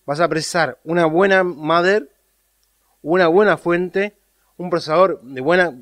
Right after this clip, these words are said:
un procesador de gama media, más o menos, un procesador, un Core cinco, un Core tres o algo por el estilo, y vas a precisar paciencia, básicamente, ¿no? Porque particularmente es, ya le digo,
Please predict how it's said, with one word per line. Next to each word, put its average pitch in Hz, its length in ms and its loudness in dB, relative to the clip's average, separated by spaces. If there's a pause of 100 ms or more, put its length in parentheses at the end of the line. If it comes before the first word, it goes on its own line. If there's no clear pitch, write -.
(180)
un 156 300 -4
procesador 147 360 0
de 156 80 4
gama 143 180 0
media, 170 260 2
más 147 140 -2
o 127 60 -10
menos, 170 340 -4
un 113 160 -18
procesador, 123 360 -6
un 113 140 -14
Core 113 220 -6
cinco, 185 340 -4
un 135 120 -8
Core 120 180 -6
tres 196 300 -2
o 131 80 -6
algo 113 120 -8
por 135 120 -8
el - 40 -16
estilo, 220 320 -4 (920)
y 175 180 -8
vas 202 160 2
a 220 80 2
precisar 190 340 0
paciencia, 131 540 -6
básicamente, 113 600 -12 (180)
¿no? 180 180 -6
Porque 190 280 -2
particularmente 156 920 -2
es, - 260 -8
ya 151 120 -8
le 143 80 -4
digo, 131 200 -6